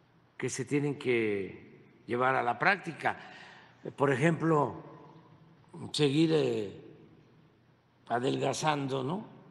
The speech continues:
el aparato burocrático, sobre todo el aparato burocrático oneroso que crearon para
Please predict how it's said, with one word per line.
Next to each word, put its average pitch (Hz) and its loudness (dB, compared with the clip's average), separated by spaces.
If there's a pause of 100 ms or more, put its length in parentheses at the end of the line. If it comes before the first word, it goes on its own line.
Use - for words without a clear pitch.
(160)
el 113 -4
aparato 123 2 (1080)
burocrático, 135 0
sobre 123 0
todo 147 2 (2500)
el 120 0
aparato 127 0
burocrático 123 0
oneroso 135 0
que 120 -4
crearon 139 2 (920)
para - 2